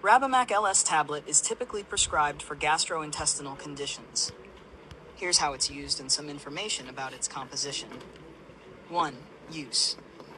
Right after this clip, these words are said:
Rabimac L S is used to treat conditions related to excessive stomach acid production and gastrointestinal motility disorders.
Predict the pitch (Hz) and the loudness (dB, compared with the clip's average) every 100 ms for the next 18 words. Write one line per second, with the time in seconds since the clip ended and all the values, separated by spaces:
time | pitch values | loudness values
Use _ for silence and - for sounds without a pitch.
0 | - 165 170 175 165 160 151 151 143 - | 0 2 2 2 0 0 -2 0 2 4
1 | 151 156 156 151 147 - 156 - 147 147 | 2 -2 -2 -2 -2 -4 -8 -10 -6 -4
2 | 151 147 143 143 143 143 143 135 - 165 | -4 -6 -6 -6 -6 -6 -6 2 2 4
3 | - 165 - 175 165 147 143 143 139 127 | 2 2 2 2 -4 -4 -2 0 -2 -6
4 | 143 127 - 139 143 139 135 143 - - | -10 -8 -8 -10 -12 -12 -6 -2 0 -2
5 | 160 151 151 160 - 143 135 135 - 165 | -4 -4 -2 0 -2 -6 -8 -8 -6 -6
6 | 135 120 - 127 - - - - | -8 -2 0 0 -4 -8 -6 -6